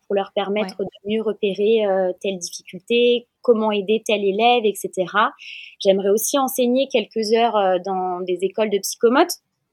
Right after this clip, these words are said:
Speaker 2: Mhm.
Speaker 1: ou même dans d'autres écoles, euh, en kiné, à la fac de médecine, et cetera, pour présenter, euh, mon métier et voir, bah, l'intérêt que ça a de travailler, euh, tous ensemble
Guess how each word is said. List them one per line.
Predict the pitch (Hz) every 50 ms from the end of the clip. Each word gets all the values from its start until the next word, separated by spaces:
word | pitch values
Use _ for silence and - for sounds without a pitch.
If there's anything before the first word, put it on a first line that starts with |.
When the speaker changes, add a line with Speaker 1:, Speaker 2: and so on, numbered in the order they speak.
| _ -
Speaker 2:
Mhm. | 214 196 208 - -
Speaker 1:
ou | 240 - - 240 247
même | 196
dans | 220 214 208
d'autres | 202 233 233 - - 247 208 233
écoles, | 226 - 285 285 294 294 269 240
euh, | 214 202 202 196 196 190
en | 185 180 180
kiné, | 180 - - 226 254 277 277 277 277 269
à | 262 233
la | 208 214 214
fac | - 214 208 190
de | 208 202
médecine, | 214 226 226 - - - 277 294 285 247
et | 208 -
cetera, | - - - 220 214 208 226 247 254 254 -
pour | _ _ _ _
présenter, | - - 202 196 202 196 196 - 226 226 226
euh, | 208 190 170 165 _ _ - - - - _ _ - -
mon | 214 214
métier | 226 233 240 240 - - 262 269 269 277 269 247
et | 220 190
voir, | 180 214 214 220 190
bah, | 185 180 175 170
l'intérêt | 175 185 190 190 - 233 214 233 247
que | 240 -
ça | - 214 233
a | 247
de | 208 196
travailler, | - - - 202 202 202 196 196 214 233 240 226
euh, | 196 190
tous | - - - - 240
ensemble | 226 214 - - 240 247 254 240 220 202 190